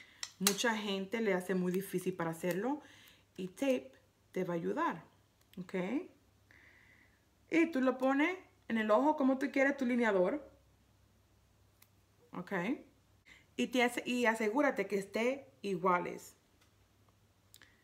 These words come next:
De la misma forma. Ahora voy a utilizar mi favorita paleta de Anastasia. ¿Ok? Y esta es una paleta que yo uso mucho, especialmente para novias.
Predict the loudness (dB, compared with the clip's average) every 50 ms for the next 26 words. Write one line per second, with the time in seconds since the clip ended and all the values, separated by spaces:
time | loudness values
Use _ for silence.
0 | _ _ _ _ _ _ _ _ _ _ _ _ _ -4 -2 -2 0 0 0 2
1 | 2 0 0 0 0 0 0 0 -4 -10 -12 -14 -20 _ _ _ _ _ _ _
2 | _ _ _ 6 8 8 8 6 4 4 2 0 -4 0 2 2 2 2 0 -4
3 | -2 -2 -2 -2 0 0 0 0 -2 -8 -10 -8 -8 -6 -6 -4 -6 -4 -2 -2
4 | -4 -2 -4 -4 -2 0 0 0 0 -2 -2 -2 -4 -4 -4 -10 -20 -20 _ _
5 | -4 -2 -2 -2 -2 -4 -2 -2 -4 -4 -4 -2 -2 0 0 -2 -4 -8 -6 -4
6 | -4 -4 -4 -6 -12 -20 _ _ _ _ -20 -18 -6 -4 -4 -2 -2 -4 -4 -6
7 | -8 -14 -20 _ _ _ _ _ _ _ -20 -20 -20 -20 -20 -20 -20 _ -4 -2
8 | 2 2 2 2 2 4 4 4 4 2 -2 -4 -4 -2 0 0 0 0 0 0
9 | -2 -2 -2 -2 -4 -4 -4 0 2 2 2 2 0 -2 -4 -4 -4 -6 -14 -20
10 | _ _ -4 0 2 2 2 2 0 -4 -8 -10 -12 -14 -18 _ _ -14 -14 -12
11 | -6 -6 -6 -4 -2 -2 -2 -2 -2 -4 -4 -2 -2 -2 -2 0 -2 -2 -2 -2
12 | -4 -6 -12 -16 -18 -20 -20 -20